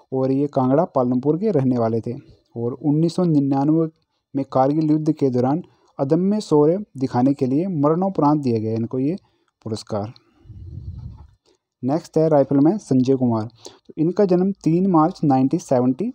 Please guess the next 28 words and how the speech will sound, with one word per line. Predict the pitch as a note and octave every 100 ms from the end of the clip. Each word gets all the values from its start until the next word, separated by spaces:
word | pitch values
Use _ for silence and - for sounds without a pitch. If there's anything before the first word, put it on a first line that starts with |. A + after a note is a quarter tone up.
| _
सिक्स | - C#3+ -
को | B2+
हुआ | A2+ A2
था | G#2 A2 - _ - - _ -
और | B2 B2
ये | C3+
बिलासपुर | C3+ B2 B2+ - C#3+
के | C#3+
रहने | C#3 C#3
वाले | C#3+ C#3+ C#3+
हैं। | D#3+ A#3+ _ _ _ _ _ _ _ _ D3+
और | C3+ B2+ B2+
इन्हें | C3 - E3 E3+
ये, | F#3 G3 -
इन्हें | F3 F#3+
भी | G3 G#3 - _ _ _
उन्नीस | D3+ D#3 E3
सौ | F#3+
निन्यानवे | F3 D#3+ D3+ D#3 E3+
में | F3 F3+
कारगिल | C#3 C#3 D3 D3+
युद्ध | C#3+
के | C#3 C#3+
दौरान | C3+ C#3+ F#3 G#3 - _ _
ऑपरेशन | C#3+ C3+ D3+ - G#3 G3+ - - C#3
विजय | C3 C#3 F3
के | E3+
लिए | D3 D3 A#3